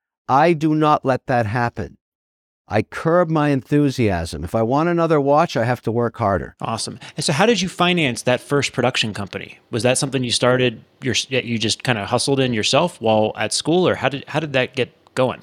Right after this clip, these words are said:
Speaker 1: I begged my mother for ten thousand dollars and swore to her that if she lent it to me, I'd give her equity in all my projects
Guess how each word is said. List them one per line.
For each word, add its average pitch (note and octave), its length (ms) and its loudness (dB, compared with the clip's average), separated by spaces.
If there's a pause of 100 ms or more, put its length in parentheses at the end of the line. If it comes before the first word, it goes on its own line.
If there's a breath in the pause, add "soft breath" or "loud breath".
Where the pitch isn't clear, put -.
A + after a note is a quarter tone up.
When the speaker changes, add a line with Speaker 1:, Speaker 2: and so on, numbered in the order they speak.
(320)
Speaker 1:
I G#2+ 100 0
begged C#3+ 300 2
my D3+ 140 2
mother C3 280 2
for A2+ 120 -4
ten A#2 240 -4
thousand A2 400 -2
dollars G2 560 -2
and F2+ 160 -6 (500)
swore C3 540 0
to A#2 80 4
her G2 300 2
that G2 140 2
if G2 120 0
she G2 340 -2 (300)
lent A#2 340 0
it G#2+ 120 -6
to G2 120 -4
me, E2+ 360 -2 (540)
I'd F#2+ 160 -4
give A#2 140 2
her A2 140 4
equity A2 380 2
in F#2+ 80 2
all G2+ 140 2
my G2 180 2
projects F2+ 760 -2